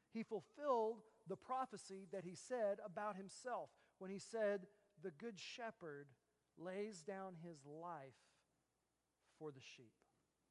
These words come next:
The good shepherd lays down his life for the sheep. Jesus lived a sinless life, and then he died a sacrificial death. He laid down his life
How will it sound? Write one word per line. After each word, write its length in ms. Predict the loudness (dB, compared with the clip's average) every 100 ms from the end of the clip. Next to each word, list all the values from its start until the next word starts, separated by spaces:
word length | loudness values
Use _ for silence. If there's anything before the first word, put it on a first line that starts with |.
| _ _ _ _ _ _ _
The 60 | -12
good 260 | -10 -10
shepherd 500 | -10 -10 -10 -12 -18 -20 _ _ _ _ -12 -6
lays 720 | -2 -2 -4 -8 -12 -16 -18 _ -14
down 240 | -8 -6 -6
his 260 | -6 -8
life 440 | -4 -4 -4 -6 -14 -20 -20 _ _ _ _ _ _ _ _
for 140 | -10 -10
the 80 | -12
sheep. 400 | -16 -16 -20 -20 _ _ _ -10
Jesus 400 | -8 -6 -8 -8
lived 280 | -6 -6 -6
a 60 |
sinless 500 | -10 -10 -8 -10 -10
life, 320 | -8 -6 -6 -10
and 100 | -10
then 140 | -10 -10
he 160 | -10 -10 -10
died 480 | -6 -4 -4 -8 -14 -20 _ _ _ _ _ _
a 60 | -16
sacrificial 800 | -14 -14 -16 -18 -16 -16 -14 -16 -16
death. 240 | -16 -18 _ _ _ _ _ _ _ _ _
He 160 | 0
laid 380 | 0 -2 -4 -6
down 260 | -6 -8 -8
his 240 | -10 -8
life 360 | -8 -8 -8